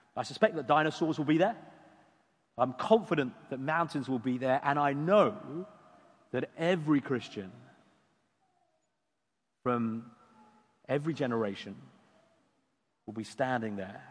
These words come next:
before the throne, now perfectly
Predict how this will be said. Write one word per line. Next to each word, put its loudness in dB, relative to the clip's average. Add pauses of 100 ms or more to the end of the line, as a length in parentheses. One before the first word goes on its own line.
(240)
before 0 (320)
the -8
throne, -2 (880)
now 2 (200)
perfectly -4